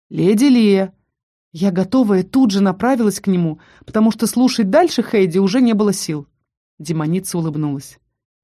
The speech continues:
«Прекрасно провести время», поклонилась Айдену. «Я мыша с собой возьму, чтобы не мешал вашей идиллии». Подхватила зверька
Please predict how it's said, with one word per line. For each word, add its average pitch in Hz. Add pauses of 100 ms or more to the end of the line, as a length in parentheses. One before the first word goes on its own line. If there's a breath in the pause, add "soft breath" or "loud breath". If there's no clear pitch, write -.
(160)
«Прекрасно 247
провести 180
время», 151 (400)
поклонилась 175
Айдену. 143 (300 soft breath)
«Я 294
мыша 311
с 196
собой 180
возьму, 226 (100)
чтобы 285
не 302
мешал 311
вашей 180
идиллии». 156 (600)
Подхватила 190
зверька 196